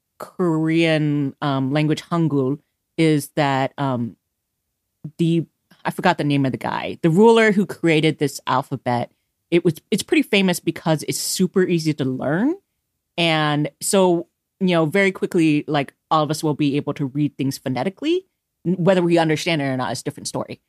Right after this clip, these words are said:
But, um, but already I was like, "Oh my God," like, I'm looking at all these titles now and I can sort of pick stuff out and, like, I can probably figure out how to write my name by now,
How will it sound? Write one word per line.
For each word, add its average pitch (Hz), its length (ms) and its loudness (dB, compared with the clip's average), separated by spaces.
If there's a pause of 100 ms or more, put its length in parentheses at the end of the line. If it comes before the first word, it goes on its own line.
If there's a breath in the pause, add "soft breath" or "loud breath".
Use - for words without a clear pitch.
(280)
But, 175 380 2
um, 139 400 0 (180)
but 190 320 2
already 185 420 4
I 156 100 4
was 165 120 -2
like, 175 280 0
"Oh 226 80 6
my 226 180 4
God," 170 380 4
like, 160 220 2
I'm 180 200 2
looking 185 240 2
at 165 80 4
all 175 140 4
these 165 240 0
titles 165 440 0
now 143 240 0
and 139 80 0
I 143 60 0
can 151 220 -2
sort - 240 -10
of - 40 -12
pick - 200 -8
stuff 151 280 -4
out 143 280 -2
and, 143 180 -2
like, 143 180 -4
I 151 60 -2
can 147 160 -4
probably 143 240 -2
figure 139 220 -4
out 127 140 -2
how 139 80 -4
to 123 60 -10
write 135 200 -4
my 139 100 -2
name 135 300 -2
by 123 140 -4
now, 127 320 -10